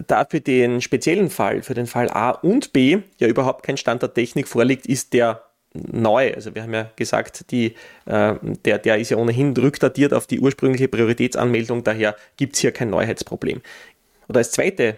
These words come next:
Alternative aus unserem Anspruch, die ja ebenfalls neu sein muss, haben wir jetzt A ohne B. Das bedeutet, es müsste einen Stand der Technik geben, der das Merkmal A zeigt, aber nicht das Merkmal B. Und zumindest unser älteres Recht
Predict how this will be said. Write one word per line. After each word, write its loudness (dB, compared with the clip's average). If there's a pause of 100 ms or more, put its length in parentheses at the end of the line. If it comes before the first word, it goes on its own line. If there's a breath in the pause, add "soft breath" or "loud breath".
Alternative 0
aus 0
unserem 2
Anspruch, 0
die 4
ja 4
ebenfalls -2
neu 0
sein -2
muss, 0 (180 soft breath)
haben 0
wir 4
jetzt -2
A -2
ohne 2
B. 0 (320)
Das 2
bedeutet, 2
es -8
müsste 0
einen 0
Stand -4
der -6
Technik 0
geben, 0 (240)
der 4
das -2
Merkmal 0
A 0
zeigt, -2 (420 soft breath)
aber 0
nicht 0 (180)
das 0
Merkmal 2
B. -2 (160)
Und 0 (220)
zumindest 2
unser 2
älteres 0
Recht -2